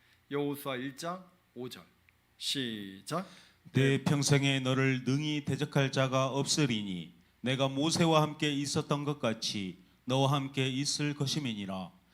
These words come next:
Speaker 2: 내가 너를 떠나지 아니하며 버리지 아니하리니."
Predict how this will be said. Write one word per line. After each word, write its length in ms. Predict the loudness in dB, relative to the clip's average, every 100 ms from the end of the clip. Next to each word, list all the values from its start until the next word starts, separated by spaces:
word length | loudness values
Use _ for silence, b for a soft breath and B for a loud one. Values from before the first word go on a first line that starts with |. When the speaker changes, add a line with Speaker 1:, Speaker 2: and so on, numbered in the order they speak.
| b b
Speaker 2:
내가 240 | 0 2 4
너를 400 | 4 4 4 2
떠나지 400 | 0 0 0 2
아니하며 720 | 2 2 0 0 -2 -4 -6
버리지 560 | -4 -2 -2 0 -2 -2
아니하리니." 920 | -4 -4 -2 -2 -4 -6 -8 -10 -14